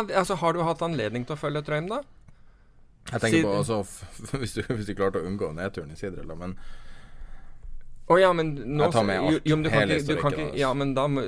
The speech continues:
Speaker 1: nå sier du at Trøim og, og, altså, at det er Trøim som er Fredriksen.
Speaker 2: Nei, det
Speaker 1: Det
Speaker 2: vet jeg jo at han ikke, men, eh,
Speaker 1: Nei, fordi det kan du, det tror jeg ikke du kan si. Så du,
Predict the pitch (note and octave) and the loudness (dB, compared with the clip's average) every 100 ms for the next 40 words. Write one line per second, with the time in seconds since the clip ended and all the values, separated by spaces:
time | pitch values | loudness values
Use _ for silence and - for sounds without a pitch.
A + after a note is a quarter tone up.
0 | G2+ G#2+ C3+ D3 C3+ A#2 A#2+ A2+ G#2 A2+ | -4 0 0 2 0 0 0 0 0 0
1 | A#2+ A2 A2+ A2+ G#2+ F2 A#2 A#2 A#2 - | 0 0 0 0 0 0 0 0 -2 -4
2 | G2 F#2 G#2 A2+ G#2+ F#2 F2+ G#2 - D#3+ | -4 -4 -4 -4 -2 -4 -4 -4 -4 -4
3 | - - - - D#2 D#2+ E2+ C#3 C#3 A2 | -6 -10 -10 -8 -8 -6 0 4 4 2
4 | D#2+ D#2 D2 D#2+ D#2 E2+ F2 F2+ F2 E2+ | -4 -8 -8 -10 -10 -8 -6 -6 -8 -10
5 | - - - C3+ D3+ D3 D3 C#3+ D#3+ C3 | -10 -10 -4 0 2 2 0 0 0 -2
6 | A#2 A2 C#3+ C#3 B2 B2 A#2 A#2 - D#3 | -4 -2 -2 0 -2 -2 -2 -4 -4 -4
7 | D3+ - - - C#3+ | -4 -6 -14 -2 -2